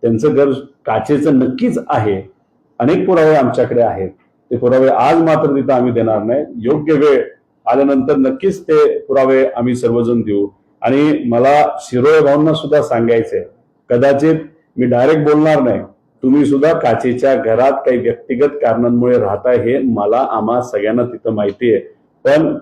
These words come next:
त्या लेवलचं राजकारण हे आम्ही करणार नाही. तुम्ही मित्र आहात, तुमच्यात पोटेन्शियल आहे,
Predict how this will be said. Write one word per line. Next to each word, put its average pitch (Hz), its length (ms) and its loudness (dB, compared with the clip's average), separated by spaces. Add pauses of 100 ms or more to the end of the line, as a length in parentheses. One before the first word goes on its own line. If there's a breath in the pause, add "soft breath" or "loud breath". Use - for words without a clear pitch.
त्या 151 240 4
लेवलचं 131 460 2
राजकारण 117 500 0 (380)
हे 127 60 -2
आम्ही 127 200 2
करणार 135 460 2
नाही. 160 200 0
तुम्ही 117 360 0
मित्र 165 160 -2
आहात, 120 300 0
तुमच्यात - 580 -4
पोटेन्शियल 151 580 0
आहे, 110 280 0